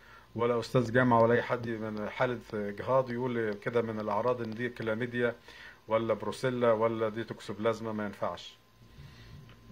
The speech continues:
ولا فيتامين إي ديفيشنسي ولا حاجة. يعني الكلام العلمي إن إحنا ما عمالين نقول نبعت المعمل، نعمل اختبار رابيد تيست، نعمل كذا عشان نشخص صح، وإلا المزرعة هتتدمر.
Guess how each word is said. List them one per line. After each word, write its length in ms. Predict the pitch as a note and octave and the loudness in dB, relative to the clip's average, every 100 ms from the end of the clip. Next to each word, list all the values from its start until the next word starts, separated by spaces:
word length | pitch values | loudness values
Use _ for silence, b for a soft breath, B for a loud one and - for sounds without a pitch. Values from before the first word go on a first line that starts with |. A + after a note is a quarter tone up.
| - | -8
ولا 300 | A2 A2 G#2+ | 0 4 4
فيتامين 420 | A2+ A2 A2 G#2 | 4 2 4 4
إي 80 | A2 | 2
ديفيشنسي 560 | G#2 - A2+ A2+ G#2 | 0 -2 -2 -2 -4
ولا 100 | G#2 | -4
حاجة. 260 | F#2+ F#2+ F#2 | -4 -4 -2
يعني 300 | F#2+ F#2+ G2+ | -2 -2 -2
الكلام 600 | G#2 G#2+ G#2 - A#2+ C3+ | -4 -6 -6 0 2 4
العلمي 440 | A#2+ B2 D#3 E3+ | 6 6 4 2
إن 160 | D#3+ B2+ | 0 -2
إحنا 220 | B2 B2 | -2 0
ما 180 | B2 B2+ | 0 0
عمالين 400 | A#2 A#2+ B2+ C#3 | 0 0 0 -2
نقول 260 | C3 C#3 C3+ | -4 -4 -2
نبعت 300 | C3+ A#2+ A#2 | 0 0 0
المعمل، 440 | A2+ A2 A2 A2 | -4 -2 -2 -4
نعمل 260 | B2 B2 A2+ | -2 -2 -2
اختبار 340 | - A2+ A#2 | -4 -2 0
رابيد 220 | A2+ A2+ | 0 -2
تيست، 300 | A2 A#2 - | -4 -8 -8
نعمل 240 | B2 A2+ A2 | -6 -6 -6
كذا 320 | - A#2 B2 - B B B B | -6 -8 -10 -14 B B B B
عشان 280 | G2+ - B2+ | -10 0 2
نشخص 460 | A#2 - A#2+ A2+ - | 2 0 -2 -2 -2
صح، 300 | A#2 - - - - B B B - | -2 -2 -16 -20 -20 B B B -6
وإلا 480 | G#2 A#2+ A#2 A2+ G#2+ | 0 2 4 6 4
المزرعة 520 | G#2+ G#2 A2 A#2+ A#2 | 2 0 2 4 4
هتتدمر. 560 | G2+ G#2 G#2+ A2+ G2 | 2 0 4 4 4